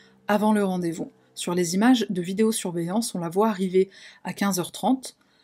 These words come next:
Elle entre, elle jette un coup d'œil et elle ressort. Elle fait quelques achats dans le centre commercial et elle revient quelques minutes plus tard.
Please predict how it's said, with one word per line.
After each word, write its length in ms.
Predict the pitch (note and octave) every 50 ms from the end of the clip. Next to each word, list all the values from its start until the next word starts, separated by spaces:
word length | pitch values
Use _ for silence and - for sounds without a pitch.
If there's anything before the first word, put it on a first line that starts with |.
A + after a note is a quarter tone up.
| _ _ _
Elle 200 | - G#3 F#3 F3+
entre, 460 | F3+ G#3+ B3+ B3+ - - - - - _
elle 160 | - F#3 F3+ E3+
jette 240 | E3+ G#3+ A#3 A#3
un 60 | G#3+ F#3+
coup 160 | - - F3
d'œil 340 | E3 F3+ G#3 B3 C4 B3+ -
et 100 | - G3+
elle 120 | G3 F#3+
ressort. 480 | F#3 E3+ F3 - - - G#3 G3 - - _ -
Elle 140 | F#3+ F3+
fait 160 | - - C#4 C4+
quelques 360 | - G#3+ G3 - G#3+ F#3+ F#3
achats 280 | F#3 F3+ - A#3 A3
dans 180 | F#3+ F3 F#3 F3+
le 60 | F3+
centre 380 | E3+ - - F3+ E3+ - - _ _ _ - - - _ _
commercial 560 | - - E3+ E3 D#3+ - - - A3+ B3 A#3 - -
et 60 | G3
elle 120 | E3 E3
revient 340 | E3 E3 F3 E3+ F#3+ A3+ B3 B3
quelques 220 | - F3 - -
minutes 320 | F3+ F3 F#3 G#3 A3 A3+
plus 160 | - - F3 E3+
tard. 300 | - - D3+ - -